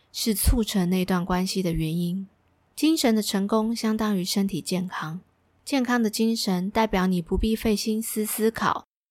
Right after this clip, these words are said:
如何才能不害怕，如何才能感觉被爱。你可以享受事物，可以真正去认识人，而非需要对方。你可以单纯的活着并体验生命，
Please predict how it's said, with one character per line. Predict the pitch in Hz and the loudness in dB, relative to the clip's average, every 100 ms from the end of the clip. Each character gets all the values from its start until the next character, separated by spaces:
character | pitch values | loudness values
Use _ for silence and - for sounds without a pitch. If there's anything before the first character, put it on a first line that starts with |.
| _ - | _ 0
如 | 190 208 | 2 2
何 | 208 185 185 | 2 0 0
才 | - 185 175 | -2 -2 0
能 | 175 | 0
不 | 175 | -2
害 | 175 202 190 | -2 -2 -2
怕， | - 196 180 - _ _ - | -2 -2 -4 -8 _ _ 0
如 | 196 220 | 2 4
何 | 214 196 190 | 4 2 0
才 | 202 - 180 | -4 -2 -2
能 | 180 | -2
感 | 185 165 | -6 -10
觉 | 160 160 | -10 -6
被 | - 185 | -2 0
爱。 | - 175 - - _ _ _ _ - | 0 -4 -4 -12 _ _ _ _ -6
你 | 214 | -2
可 | 262 | 0
以 | 302 | 0
享 | 320 208 185 | 0 -2 -2
受 | - 262 | -2 -2
事 | 247 - 262 240 | -2 -2 -2 -2
物， | 240 214 214 _ _ - | -2 -2 -4 _ _ -6
可 | 208 | 0
以 | 190 | 0
真 | - 196 | 0 -2
正 | 202 208 190 | 0 0 0
去 | 202 | 0
认 | 214 196 | 2 0
识 | 196 - | 0 0
人， | 180 170 165 165 190 _ | 2 2 0 -2 -6 _
而 | 175 | -2
非 | 180 190 | 0 -2
需 | 190 - 202 | -2 -4 -2
要 | 202 185 | -2 -2
对 | 185 175 | -2 -2
方。 | 165 170 170 202 - _ _ _ | -2 -4 -4 -6 -10 _ _ _
你 | 226 | -8
可 | 285 | -2
以 | 302 247 | -2 0
单 | 247 262 294 | 0 0 0
纯 | - 214 202 | -2 -2 0
的 | 208 | 0
活 | 190 180 | 2 2
着 | 185 190 175 | 2 2 0
并 | - 196 190 | 0 -2 -2
体 | - 156 | -4 -2
验 | 180 185 | 0 0
生 | - 180 | 0 0
命， | 185 190 | 2 0